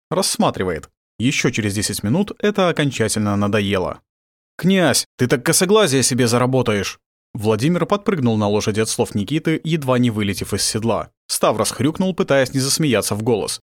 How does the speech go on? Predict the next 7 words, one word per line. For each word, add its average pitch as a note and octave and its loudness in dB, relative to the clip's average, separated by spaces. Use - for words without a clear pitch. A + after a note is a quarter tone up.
На A2 4
белых E3+ 2
щеках A2+ 0
молодого A2+ 2
князя E3+ 0
проступил E3+ 0
румянец. G#2+ 0